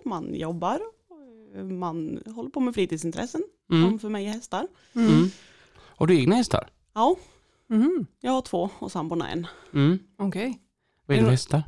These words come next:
Speaker 1: Eh, jag har en kallblodstravare och en quarter och sambon har en ardenner.
Speaker 2: Ardenner.
Speaker 3: Ja, de är
Speaker 1: Mm.
Speaker 3: fina.
Speaker 2: Det är sådana som Thomas på gården har.
Speaker 3: Ja.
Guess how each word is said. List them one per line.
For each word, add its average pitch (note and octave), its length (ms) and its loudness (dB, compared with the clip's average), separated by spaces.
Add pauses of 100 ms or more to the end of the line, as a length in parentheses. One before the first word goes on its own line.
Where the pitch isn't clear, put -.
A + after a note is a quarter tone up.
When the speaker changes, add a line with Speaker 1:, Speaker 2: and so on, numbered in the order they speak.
(520)
Speaker 1:
Eh, G3+ 100 -6
jag G3+ 480 0
har G#3+ 180 -2
en G3+ 100 -2
kallblodstravare G3+ 800 -2
och - 280 -8
en F3+ 200 -2
quarter A3 460 -2 (380)
och A3+ 480 -4
sambon G3+ 320 -4
har G3 80 2
en F#3 100 2
ardenner. F3 360 -2 (840)
Speaker 2:
Ardenner. G2+ 1160 4
Speaker 3:
Ja, F#3 60 0
de G#3+ 420 8
är D#3+ 40 -2
Speaker 1:
Mm. E3 140 -4
Speaker 3:
fina. D3+ 360 -10 (200)
Speaker 2:
Det C3 60 2
är B2+ 40 6
sådana C3+ 200 6
som A2+ 140 4
Thomas A#2+ 280 4
på A#2+ 80 4
gården G#2+ 400 2
har. A2 160 2 (120)
Speaker 3:
Ja. A#3+ 300 2